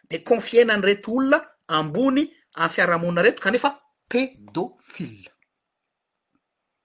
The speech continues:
Vous pouvez vous renseigner sur Internet, projet Kentler,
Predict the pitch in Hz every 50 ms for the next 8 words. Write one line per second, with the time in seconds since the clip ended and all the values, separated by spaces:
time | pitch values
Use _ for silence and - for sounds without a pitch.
0 | _ _ _ _ _ _ - - 127 160 170 - 185 160 190 233 247 208 139 147
1 | 131 147 165 - - 190 170 175 208 247 - - 170 165 - - 170 143 147 165
2 | 214 226 - _ - 165 143 120 143 143 143 139 - 160 170 208 240